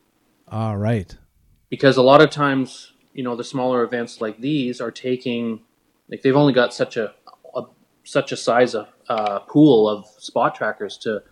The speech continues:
Speaker 2: to rent to people, and trying to get them really close to the start of the Tour Divide was a little bit of logistics.
Speaker 1: Have you thought about maybe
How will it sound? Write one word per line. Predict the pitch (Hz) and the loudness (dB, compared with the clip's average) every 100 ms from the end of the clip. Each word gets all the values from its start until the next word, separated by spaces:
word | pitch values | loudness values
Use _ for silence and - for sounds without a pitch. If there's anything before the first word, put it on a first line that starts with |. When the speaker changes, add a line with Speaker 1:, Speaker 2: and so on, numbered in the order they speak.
| _ _ _ _ | _ _ _ _
Speaker 2:
to | - | -8
rent | 107 117 180 | -4 -2 -2
to | 160 | -6
people, | - 123 107 90 - _ _ _ - _ - | -6 -6 -6 -8 -10 _ _ _ -20 _ -12
and | 110 107 107 107 104 98 - - _ _ _ _ _ | -8 -6 -6 -6 -8 -10 -14 -20 _ _ _ _ _
trying | - 123 | -2 0
to | 120 | 0
get | 107 127 - | 0 0 0
them | 120 | -2
really | 113 117 113 | 2 2 0
close | - 117 110 131 - | -4 -2 0 0 -4
to | - | -6
the | 117 107 | -4 -4
start | - 113 113 | -2 0 0
of | 110 | 0
the | 98 | -4
Tour | - 110 | -6 -4
Divide | 104 95 98 104 | -2 -4 -4 -2
was | 101 95 - - - | -4 -4 -8 -16 -12
a | |
little | 110 104 | -8 -6
bit | 101 101 | -6 -8
of | 90 | -6
logistics. | 92 92 95 - 92 - - - _ _ _ _ _ | -8 -8 -10 -12 -14 -14 -20 -20 _ _ _ _ _
Speaker 1:
Have | 147 | 0
you | 175 | 0
thought | - 165 | 4 4
about | 160 147 | 6 4
maybe | 127 131 127 123 120 | 4 2 4 4 2